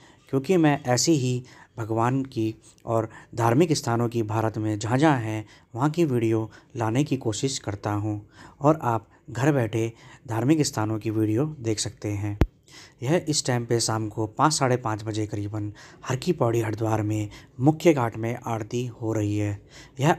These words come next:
आरती दोनों टाइम होती है। शाम की आरती बहुत भव्य होती है। अलग-अलग पंडित जी आपको दिख रहे होंगे,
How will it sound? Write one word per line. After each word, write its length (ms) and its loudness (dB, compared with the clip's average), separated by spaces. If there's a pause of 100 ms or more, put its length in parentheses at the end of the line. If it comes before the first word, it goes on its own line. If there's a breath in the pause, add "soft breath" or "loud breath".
आरती 320 2
दोनों 360 0
टाइम 240 -2
होती 340 -2
है। 200 2 (260 loud breath)
शाम 340 2
की 180 6
आरती 380 -2
बहुत 360 0
भव्य 340 -2
होती 300 -2
है। 280 -4 (340 loud breath)
अलग-अलग 540 2
पंडित 300 -2
जी 180 0
आपको 380 -4
दिख 180 2
रहे 200 4
होंगे, 380 -2